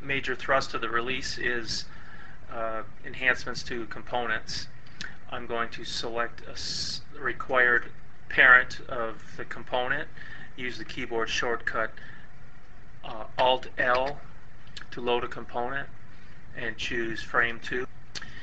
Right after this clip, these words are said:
Uh, we now require a component name, and I'm going to add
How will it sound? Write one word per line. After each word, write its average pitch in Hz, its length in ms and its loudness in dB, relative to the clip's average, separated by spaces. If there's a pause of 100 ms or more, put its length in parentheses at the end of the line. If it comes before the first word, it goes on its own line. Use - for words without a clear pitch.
(300)
Uh, 107 400 -4 (1200)
we 139 80 0
now 127 240 6
require 120 760 4
a 117 160 -4
component 120 500 -2
name, 123 460 -2 (260)
and 120 80 -4
I'm 110 120 -4
going 110 200 -2
to - 260 -4
add 107 220 2